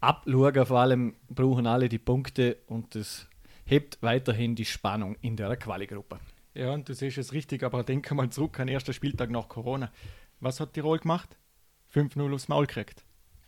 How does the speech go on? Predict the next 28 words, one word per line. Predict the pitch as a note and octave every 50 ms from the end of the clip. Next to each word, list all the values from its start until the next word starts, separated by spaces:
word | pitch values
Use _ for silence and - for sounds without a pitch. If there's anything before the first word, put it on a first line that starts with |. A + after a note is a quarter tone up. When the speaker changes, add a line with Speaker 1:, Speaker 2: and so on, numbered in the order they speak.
| _ _
Speaker 2:
Boom. | - C#3 B2 A2+ G#2 - -
Jetzt | - C3
Speaker 1:
Richtig. | D3+ - D3
Speaker 2:
haben | C#3+ D3
wir | D3 C#3+
auf | C#3+ C#3 C#3+
einmal | C#3+ C#3+ D3 C#3+ C#3+ C#3+ C3 - - - - -
der | - C#3+ C3+
Dritte | - B2+ D3 D3+ - D3+
in | C3+ C3+ C3+ B2
der | B2+ B2 A#2+ A#2+ A#2+ A2 - - D#3 F3 - _ -
Quali-Gruppe. | - - B2+ C3+ C#3+ C3+ C#3+ C#3 - C#3
Also | C3 B2+ C#3 C#3
es | B2+ C3
ist | F#3 F#3+ F3+ - - - - -
Speaker 1:
Es | -
kann | - D3 D#3
jeder | D#3+ F3 F#3 F3
jeden | E3 E3 D#3
Speaker 2:
es | C#3+
Speaker 1:
schlagen. | C#3 A#2 G#2+ G#2 G2+ B2 -
Speaker 2:
ist | G3 G3+ F#3 - - - -
eng | - C#3+ C3+ C#3+ C3
darunter. | B2 A2 A2 A2 - - G#2+
Speaker 1:
Und | C3+ C#3+ C3
Vorteil, | - C3 C3+ D#3+ E3 - D3 C#3+ C#3+ C#3+ - -
Auswärtsmannschaft. | B2+ C3 B2+ A#2 A#2 G#2 - - G#2+ E2+ F2 A2+ - - - - - - - -
Speaker 2:
Ja. | C3 C#3 -